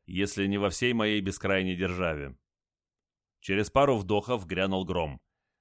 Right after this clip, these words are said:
Остальные вожди вполне оправдали себя. Совсем плохо дела были здесь с землёй, за неё готовы глотки рвать.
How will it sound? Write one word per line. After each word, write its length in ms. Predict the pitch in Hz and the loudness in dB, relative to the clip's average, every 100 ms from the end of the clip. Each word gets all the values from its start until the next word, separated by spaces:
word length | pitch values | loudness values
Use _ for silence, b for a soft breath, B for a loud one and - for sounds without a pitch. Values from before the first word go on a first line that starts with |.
| - | -8
Остальные 500 | 85 - 101 127 147 | -6 -2 0 2 2
вожди 340 | 143 104 131 | 2 0 -2
вполне 480 | - 101 92 92 92 | -2 2 2 2 -2
оправдали 500 | 87 87 78 80 78 | -2 -4 -4 -4 -6
себя. 420 | - 80 73 - _ _ _ | -8 -6 -6 -8 _ _ _
Совсем 420 | - 110 104 131 110 | -4 -2 2 0 2
плохо 320 | 113 101 95 | 2 2 -2
дела 260 | 92 92 | -2 -2
были 200 | 85 87 | -2 -2
здесь 220 | 85 90 78 | -2 -4 -6
с 40 | |
землёй, 360 | 92 98 123 113 | -4 -2 -2 -2
за 120 | 95 | -2
неё 240 | 95 113 | -2 -2
готовы 380 | 107 101 101 98 | -2 -2 -2 -2
глотки 340 | 90 85 - | -4 -6 -6
рвать. 380 | 80 78 71 - | -8 -6 -6 -10